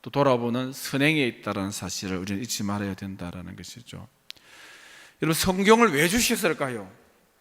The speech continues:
성경을 주신 목적이, 여러분, 선한 일에 있습니다.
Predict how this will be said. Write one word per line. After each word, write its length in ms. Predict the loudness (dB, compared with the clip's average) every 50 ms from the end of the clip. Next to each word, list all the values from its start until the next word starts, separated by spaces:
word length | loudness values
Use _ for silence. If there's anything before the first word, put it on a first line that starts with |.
| _ _ _ _ _ _ -18
성경을 580 | -12 -8 -6 -4 -2 0 2 4 6 4 4
주신 320 | 4 0 0 0 2 4 6
목적이, 840 | 6 6 6 8 10 10 10 10 10 8 10 10 8 8 4 0 -8 -14 -18 -20 -20 -20 _ _ _ _ _ _ _ _ _ _ -14
여러분, 160 | -12 -12 -8
선한 420 | -6 -6 -4 0 2 2 2 2 2
일에 140 | 0 -2
있습니다. 640 | -4 -4 -8 -12 -16 -16 -16 -18 -20 -20 -20 -20